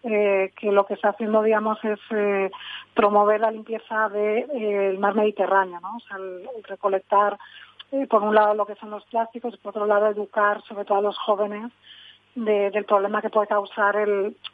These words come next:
el, bueno, pues el depositar esos plásticos, esas colillas en el, en el mar o en la playa. Y bueno, sí que tenemos pendiente, desde el punto de vista social, estamos ahora mismo barajando varias posibilidades, ¿no? Porque,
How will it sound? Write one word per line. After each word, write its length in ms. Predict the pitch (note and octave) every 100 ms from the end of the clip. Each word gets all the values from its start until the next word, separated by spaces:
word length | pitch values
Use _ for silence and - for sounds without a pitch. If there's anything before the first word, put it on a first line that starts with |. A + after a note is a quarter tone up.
| -
el, 140 | A#3+
bueno, 220 | G3+ F#3 F3+
pues 180 | G3 G3
el 220 | F#3 F#3+
depositar 580 | G3 G3+ - G3 G3 G3
esos 300 | G3+ G#3 -
plásticos, 840 | G#3 G3 - - G3+ G3 G3 -
esas 220 | G3 G3 -
colillas 440 | G3+ G3+ G3 G3 -
en 160 | F#3+
el, 400 | F#3 F3 F3 G#3+
en 100 | G#3
el 120 | F#3
mar 280 | F#3 G#3 G3+
o 80 | F#3+
en 60 | F3+
la 80 | F3
playa. 320 | F#3+ F#3 F3 - - - - - -
Y 140 | C4 A3+
bueno, 200 | C4 B3+
sí 80 | B3
que 80 | C4+
tenemos 280 | D4 C#4+
pendiente, 420 | C#4+ C#4 C4 C4 C#4
desde 240 | C4+ A3+
el 40 |
punto 160 | A3+ A3+
de 60 | A#3+
vista 180 | B3+ A#3+
social, 420 | A#3+ - A#3 A#3
estamos 480 | A#3+ - G#3 A3 A3
ahora 120 | A#3+
mismo 500 | A3+ G#3+ A3+ A3+ A3+
barajando 460 | A3+ G#3 G3 G#3 G#3+
varias 260 | G#3+ G#3+ -
posibilidades, 640 | A#3 A3+ F#3 F3 F3+ E3+ E3+
¿no? 120 | F#3
Porque, 500 | G3 - G3 F#3